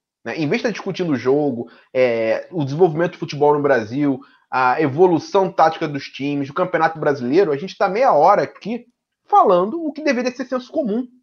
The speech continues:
tá? Senso comum, que é justamente o quê? Estava impedido, ponto, foi uma decisão acertada.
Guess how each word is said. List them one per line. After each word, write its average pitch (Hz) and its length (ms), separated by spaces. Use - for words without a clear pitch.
tá? 185 240
Senso 208 300
comum, 233 320
que 170 80
é 170 40
justamente 226 340
o 247 60
quê? - 260
Estava 123 380
impedido, 208 640
ponto, 285 360
foi 185 80
uma 196 80
decisão 196 240
acertada. 202 720